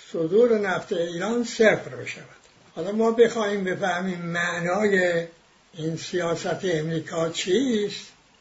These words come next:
که آنچه می‌گویم مستند است به کار خانم وفا، از اینجا باید شروع کنیم ببینیم که این سیاست عمومی امریکا، سیاست انرژتیک امریکا چیست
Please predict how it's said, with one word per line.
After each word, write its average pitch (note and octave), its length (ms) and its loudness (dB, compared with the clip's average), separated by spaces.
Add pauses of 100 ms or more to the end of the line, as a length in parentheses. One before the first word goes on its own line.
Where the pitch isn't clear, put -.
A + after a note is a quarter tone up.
(100)
که F#3 60 -10
آنچه D#3+ 300 -8
می‌گویم D#3 520 -4
مستند D#3 720 -4
است E3 320 -4 (300)
به E3 60 -14
کار D#3 760 0 (480)
خانم D#3 720 -6
وفا، G#3+ 520 -4 (580)
از E3 180 -6
اینجا F3+ 240 2
باید G3 220 0
شروع E3+ 300 -6
کنیم E3+ 340 -8
ببینیم A3 420 0
که A3+ 360 6 (520)
این E3 220 -8
سیاست E3+ 1000 -2 (720)
عمومی E3+ 540 2
امریکا، D#3 720 0
سیاست F3+ 840 -2 (280)
انرژتیک F3 880 0
امریکا G3 520 -2
چیست F#3 520 -4